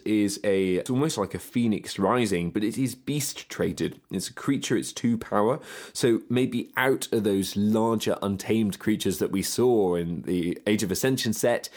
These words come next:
which, uh, could gain lots and lots of power and almost rival Brobnar for size.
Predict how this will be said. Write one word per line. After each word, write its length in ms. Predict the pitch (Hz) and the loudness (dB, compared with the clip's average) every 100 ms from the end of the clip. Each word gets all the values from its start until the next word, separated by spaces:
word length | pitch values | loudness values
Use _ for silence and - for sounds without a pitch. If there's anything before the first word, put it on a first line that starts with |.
| - - | -18 -10
which, 420 | - 104 - - | 0 0 2 0
uh, 380 | 101 90 87 85 - - | 2 2 2 -2 -6 -8
could 300 | - 98 - | -2 -2 0
gain 360 | 101 92 90 - | 0 2 -2 0
lots 300 | 117 - - | -2 -2 -2
and 80 | 110 | -2
lots 180 | - - | -2 -4
of 120 | - | -4
power 440 | - 107 104 101 | 0 4 4 4
and 140 | 98 98 | 2 0
almost 400 | 113 101 87 104 | 0 0 -2 0
rival 680 | 104 104 104 92 90 - - - - - | 0 2 0 0 -2 -4 -14 -16 -12 -2
Brobnar 720 | 113 120 107 98 90 85 82 | 2 4 4 2 2 0 0
for 140 | 92 | -4
size. 680 | - - 101 87 85 82 | -4 -2 0 0 -2 -4